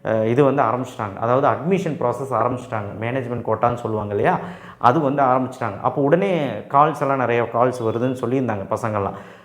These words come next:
So அப்போ, அ, இது வந்து அந்த கால்ஸை எப்படி நம்ம ஹேண்டில் பண்ணணும் அப்படின்னு பார்த்தீங்கன்னா, நம்ம ஃபோன் வருது அப்படின்னா நம்ம ச-, பிளஸ் டூ மார்க் பார்த்து நாங்க சொல்றோங்க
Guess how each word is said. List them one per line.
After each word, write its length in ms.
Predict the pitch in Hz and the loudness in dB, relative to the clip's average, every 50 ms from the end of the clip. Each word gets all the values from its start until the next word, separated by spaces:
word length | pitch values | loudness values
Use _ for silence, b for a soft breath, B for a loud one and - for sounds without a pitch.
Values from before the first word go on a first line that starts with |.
| B | B
So 180 | _ - 170 156 | _ 6 8 8
அப்போ, 600 | 143 135 - 160 170 151 113 127 151 - - B B B B B B _ - | 8 8 6 4 4 4 4 2 0 -4 -12 B B B B B B _ -6
அ, 160 | 95 110 - - | -6 -4 -4 -2
இது 160 | 156 160 170 | 2 4 4
வந்து 320 | 165 165 175 175 202 180 151 | 4 4 4 6 4 4 4
அந்த 200 | 147 147 139 - - | 2 0 -2 0 4
கால்ஸை 460 | 151 165 180 208 208 202 175 175 151 | 6 6 6 6 4 2 0 0 0
எப்படி 240 | 143 143 147 165 160 | 0 -2 -2 -2 -2
நம்ம 160 | 147 135 131 | -2 -2 -4
ஹேண்டில் 300 | 117 113 127 131 135 135 | -4 -2 -2 -2 0 0
பண்ணணும் 440 | 131 131 120 117 117 123 123 120 110 | 0 0 0 -2 0 0 0 0 0
அப்படின்னு 200 | 101 120 123 117 104 | 0 -2 -4 0 2
பார்த்தீங்கன்னா, 460 | 113 110 110 117 110 110 120 175 214 | 2 2 2 0 -4 -4 -4 -4 -4
நம்ம 100 | 190 - 78 - - - - - | -4 -6 -10 -12 -16 -18 -2 4
ஃபோன் 340 | 156 170 170 143 120 123 135 | 4 4 4 6 4 4 4
வருது 280 | 160 165 165 156 131 | 4 4 4 2 2
அப்படின்னா 460 | - - 113 113 123 170 214 - - | 0 -2 -6 -6 -6 -6 -8 -8 -6
நம்ம 420 | - 123 123 113 110 107 104 101 95 95 | -2 -2 0 0 0 -2 -4 -4 -6 -8
ச-, 280 | 101 - - 101 - - | -10 -12 -14 -12 -6 -6
பிளஸ் 160 | 110 - - | -6 -4 0
டூ 140 | 202 202 180 | 0 2 2
மார்க் 280 | 151 135 123 - - | 2 2 0 0 2
பார்த்து 280 | 117 127 147 - - 131 | 2 2 2 0 -4 -6
நாங்க 180 | 123 110 101 | -6 -6 -6
சொல்றோங்க 580 | 92 - 110 110 117 127 120 104 - 110 113 90 | -6 -4 -2 0 0 0 0 -2 -2 -4 -6 -8